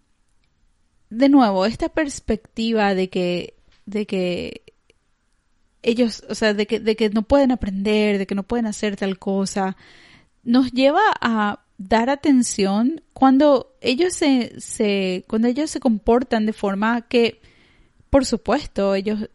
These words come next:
o sea, es, es su única forma de comunicación, pero todos, todos, todos pueden aprender a comunicarse de una forma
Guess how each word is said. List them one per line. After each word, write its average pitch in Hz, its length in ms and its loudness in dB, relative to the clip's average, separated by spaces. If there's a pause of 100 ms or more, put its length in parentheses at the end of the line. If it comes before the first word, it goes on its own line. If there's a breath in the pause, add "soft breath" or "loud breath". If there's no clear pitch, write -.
o 214 60 -10
sea, 185 220 -4
es, 196 180 -8
es 202 180 -6
su 214 100 -10
única 208 260 -4
forma 196 280 -4
de 190 60 -10
comunicación, 196 600 -2 (300 loud breath)
pero 214 200 2
todos, 277 600 -2
todos, 220 280 0
todos 214 260 0
pueden 208 300 -2
aprender 202 380 -4
a 196 80 -4
comunicarse 208 640 -2
de 330 60 4
una 311 200 6
forma 202 500 0